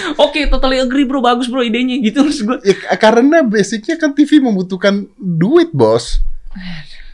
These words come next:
Speaker 1: Nggak bisa juga, nggak menyalahkan mereka. T V butuh,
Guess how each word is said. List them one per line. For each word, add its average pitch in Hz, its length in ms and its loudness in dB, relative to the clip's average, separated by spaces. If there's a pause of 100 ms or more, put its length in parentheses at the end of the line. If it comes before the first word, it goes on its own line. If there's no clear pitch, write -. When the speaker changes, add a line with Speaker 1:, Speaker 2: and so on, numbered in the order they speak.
(140)
Speaker 1:
Nggak 196 320 0
bisa 285 320 0
juga, 143 400 0
nggak 147 80 -2
menyalahkan 185 480 0
mereka. 214 720 -4 (560)
T 226 160 -8
V 302 160 0
butuh, 240 240 -2